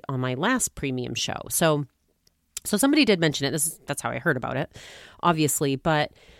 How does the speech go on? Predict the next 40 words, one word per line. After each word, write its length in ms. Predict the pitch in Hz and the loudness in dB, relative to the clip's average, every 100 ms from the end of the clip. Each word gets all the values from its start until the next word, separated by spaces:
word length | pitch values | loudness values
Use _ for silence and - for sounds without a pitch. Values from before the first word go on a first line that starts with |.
| - - - | -20 -18 0
um, 220 | 185 185 | 2 4
so 140 | 262 | 4
let 140 | 254 302 | 8 10
me 80 | 370 | 10
just 180 | 403 | 8
read 220 | 240 233 202 | 4 4 6
the 80 | |
synopsis 880 | - - 165 147 139 - 156 147 - - | 4 6 4 4 0 2 2 4 2 0
from 720 | - - 156 151 147 143 147 - - | -6 -2 0 2 2 2 0 -2 -8
this, 640 | 135 143 139 139 - - - | -2 0 2 0 0 -2 -6
the 240 | - 131 143 | -18 -8 -6
blurb 580 | 139 160 156 143 139 127 | 0 2 2 2 0 -2
that 100 | 143 | -2
they 100 | 143 | 0
had 300 | 147 139 135 | 0 2 2
on 160 | 131 | 0
this, 400 | 127 127 - - - | 0 0 0 -2 -2
on 160 | 143 131 | 0 2
this 160 | 123 - | 0 -4
episode. 600 | 127 135 - 98 90 - | -4 -4 -4 -6 -6 -2
So, 400 | 160 147 135 131 _ - - - - - - - | 2 2 2 -2 _ -20 -20 -20 -20 -20 -8 -6
"Across 500 | - - 226 254 - | -2 2 4 4 2
the 120 | 294 | 4
rich 320 | 220 214 - | 4 2 -2
world, 560 | 156 151 151 147 151 143 | 0 0 2 2 0 0
there 240 | 160 156 | 2 2
is 100 | 143 | 2
a 80 | 156 | 2
negative 500 | 165 175 214 226 202 | 4 4 4 2 2
relationship 840 | 208 143 135 147 131 - 139 - | 0 0 -2 -2 -4 -2 -2 -4
between 380 | - - 160 147 | -8 -4 0 0
incomes 600 | - 165 165 - 175 170 - | 2 2 2 0 2 2 0
and 240 | 165 147 | 0 0
weight, 360 | 127 131 71 - | -2 -6 -10 -6
as 160 | 147 160 | -2 2
measured 420 | 160 160 165 151 | 2 2 0 -2
by 320 | 143 135 135 | -4 -2 -2
body 360 | 131 131 131 139 | 0 -2 0 0
mass 300 | 131 127 - | 0 -2 -2
index. 600 | 131 120 123 - - | -2 -4 -4 -8 -6